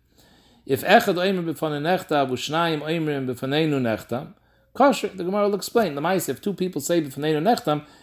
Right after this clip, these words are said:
you have the regular kiyum of two edus like you have b'shar shtaris. So Koponim, according to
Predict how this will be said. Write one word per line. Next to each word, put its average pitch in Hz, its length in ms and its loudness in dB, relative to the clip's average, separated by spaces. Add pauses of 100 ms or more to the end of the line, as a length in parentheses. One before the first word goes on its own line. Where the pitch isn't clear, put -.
you 135 100 0
have 151 180 4
the 143 80 4
regular 156 340 4
kiyum 151 380 -4
of 123 120 -8
two 156 120 0
edus 156 380 0
like 127 140 -4
you 131 60 0
have 131 140 2
b'shar 131 360 -2
shtaris. - 440 -2 (600)
So - 160 -10
Koponim, 139 560 2 (1040)
according 143 420 2
to 123 440 4